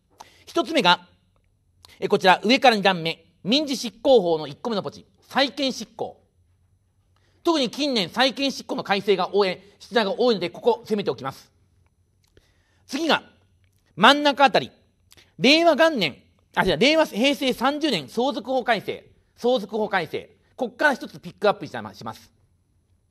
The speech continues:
最後が、下から三段目、会社法改正。こっから一つのテーマ、ピックアップして説明していきます。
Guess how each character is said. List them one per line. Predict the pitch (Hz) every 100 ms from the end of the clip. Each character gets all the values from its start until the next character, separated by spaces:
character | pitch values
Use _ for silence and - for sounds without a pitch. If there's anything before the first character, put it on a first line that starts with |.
| _ _ _ _ _ _ - _
最 | - 339
後 | 214
が、 | 208 208 - _ _
下 | - 269
か | 254
ら | 226
三 | 214 220
段 | 214 190
目、 | 185 185 -
会 | - 262 302
社 | 302
法 | 302 294
改 | 277 226
正。 | 131 95 _ _ _
こ | 254
っ | 226
か | 311
ら | 285
一 | 190 311
つ | 196
の | 196
テ | 214 190
ー |
マ、 | 160
ピ | - -
ッ | -
ク | 185
ア |
ッ | 170
プ | 156
し | 143
て | 170
説 | 156 143
明 | 131
し |
て | 131
い |
き | 123
ま | 165
す。 | -